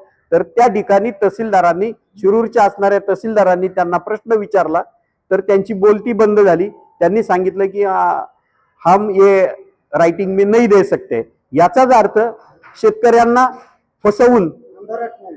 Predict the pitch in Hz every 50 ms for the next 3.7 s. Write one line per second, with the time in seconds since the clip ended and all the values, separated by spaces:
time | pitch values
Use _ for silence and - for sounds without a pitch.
0 | - - 180 196 208 226 247 262 262 254 - - 180 220 220 208 196 170 170 -
1 | - - _ _ - - 202 220 208 254 247 233 226 226 226 226 226 214 240 202
2 | 233 226 220 220 220 208 208 - 233 226 226 _ - 226 226 226 226 202 214 214
3 | 220 220 208 165 208 233 220 214 208 202 214 226 226